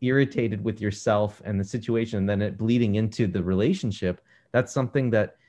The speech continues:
would be really hard for me or difficult for me to be able to distinguish between. And so I just wanted to hear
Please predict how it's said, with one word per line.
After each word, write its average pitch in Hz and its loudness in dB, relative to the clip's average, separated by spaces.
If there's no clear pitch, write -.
would 107 0
be 113 2
really 123 4
hard 107 0
for 107 0
me 95 2
or 78 -4
difficult 107 -4
for 98 -2
me 98 2
to 101 -4
be 98 -2
able 101 0
to 92 -14
distinguish 104 -6
between. 151 -6
And 107 -6
so 131 4
I 127 6
just 127 -2
wanted 131 2
to 110 -2
hear 101 0